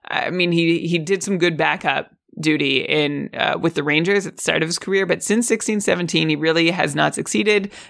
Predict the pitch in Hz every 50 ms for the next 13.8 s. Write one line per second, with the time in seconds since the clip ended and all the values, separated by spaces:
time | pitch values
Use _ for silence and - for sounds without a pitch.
0 | _ - 233 240 240 - - 302 285 254 190 185 196 196 202 - - - _ _
1 | _ - - 170 170 170 160 196 202 208 202 196 - - 196 180 165 151 156 147
2 | - 147 - 190 190 208 180 202 175 160 156 - - - - - _ _ _ -
3 | - 233 220 196 185 185 - 135 - 165 - _ _ - 180 196 202 196 - 208
4 | 180 165 151 135 123 123 - 226 - - 254 196 180 180 185 175 156 151 156 160
5 | - 151 139 127 123 131 135 139 139 - - 160 196 180 214 254 294 262 240 220
6 | 202 202 202 202 202 190 190 190 202 190 196 - - - - _ _ _ - -
7 | - - 480 440 466 - - - - - - - 277 - - 247 226 208 220 196
8 | - 202 190 180 175 208 208 - - - 208 190 196 196 190 185 175 - 202 190
9 | 185 180 180 180 170 170 160 170 165 156 - - 165 175 180 175 - 175 170 175
10 | - - - 240 233 233 233 226 226 - - - - - - 165 175 170 175 -
11 | 185 175 165 175 160 156 - 190 165 170 165 165 - 165 156 156 151 156 160 -
12 | 165 - 185 151 151 147 147 - - - - 156 156 - 160 175 156 - - -
13 | 160 156 151 147 147 156 180 165 - - 151 147 143 135 143 143